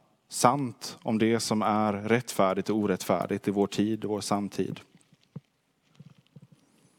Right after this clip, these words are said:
Och så finns det en tröst i att även Johannes, den högstes profet, han som hade styrka att klä sig i kamelhår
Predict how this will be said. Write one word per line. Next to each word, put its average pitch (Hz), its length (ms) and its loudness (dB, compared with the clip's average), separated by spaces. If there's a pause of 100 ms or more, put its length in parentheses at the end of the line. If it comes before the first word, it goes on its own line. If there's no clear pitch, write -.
(1600)
Och 110 140 0
så 120 80 0
finns 123 220 2
det 120 80 6
en 120 80 0
tröst - 680 -2 (580)
i 113 220 4
att 107 160 0
även 113 380 4
Johannes, 98 880 0 (600)
den 92 140 0
högstes - 560 0
profet, - 800 -4 (600)
han 120 220 2
som 117 140 2
hade 110 160 6
styrka 113 680 4
att - 140 -4
klä 104 320 4
sig 110 320 2
i 92 40 2
kamelhår 104 840 0